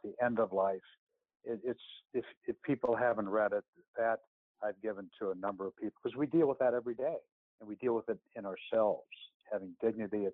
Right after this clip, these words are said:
the end of life, that that's also an important part of life. And the other one is, uh, and I'm blocking on the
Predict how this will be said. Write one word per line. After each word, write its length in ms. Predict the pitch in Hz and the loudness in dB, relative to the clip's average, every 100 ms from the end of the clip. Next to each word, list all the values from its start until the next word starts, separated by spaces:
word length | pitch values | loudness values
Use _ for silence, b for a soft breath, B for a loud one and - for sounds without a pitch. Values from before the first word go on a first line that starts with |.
| 101 | -2
the 80 | |
end 180 | 95 98 | -4 -2
of 140 | 95 95 | -2 0
life, 240 | 95 95 - | 0 0 -6
that 100 | - | 0
that's 200 | 113 - | 0 2
also 340 | 107 104 - 98 | 0 0 -2 -4
an 80 | |
important 540 | 92 - - 101 90 87 - | -4 -14 -6 -6 -4 -12 -6
part 220 | 92 85 - _ _ _ _ 87 | -6 -6 -10 _ _ _ _ -8
of 100 | 82 | -2
life. 300 | 92 85 - _ B B B B | 0 0 -4 _ B B B B
And 100 | 131 | 4
the 80 | 139 | 4
other 160 | 185 | 6
one 340 | 175 127 120 104 _ - 117 117 113 | 6 4 2 -2 _ -16 -16 -16 -10
is, 160 | 120 107 - - | -8 -8 -10 0
uh, 280 | 117 101 95 - - - | 4 4 2 -4 -20 -10
and 80 | 113 | -10
I'm 160 | 101 92 | -8 0
blocking 400 | 117 127 127 110 | 2 2 0 -2
on 100 | 101 | 2
the 160 | 98 | 0